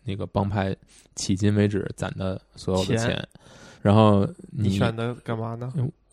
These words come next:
Speaker 1: 我肯定是选帮助 John 逃跑嘛。然后这个时候逃到最后，发现这个人太多了，然后你，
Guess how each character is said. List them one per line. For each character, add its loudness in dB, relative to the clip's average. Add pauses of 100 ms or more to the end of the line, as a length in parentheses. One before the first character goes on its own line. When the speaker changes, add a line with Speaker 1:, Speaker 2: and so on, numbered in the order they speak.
Speaker 1:
我 4
肯 6
定 6
是 6
选 0 (100)
帮 4
助 4
John 2
逃 -2
跑 2
嘛。 -6 (440)
然 4
后 6
这 6
个 8
时 4
候 6
逃 0
到 4
最 8
后， 6
发 0
现 2
这 -2
个 2
人 0
太 2
多 -2
了， -12 (200)
然 -2
后 0
你， -6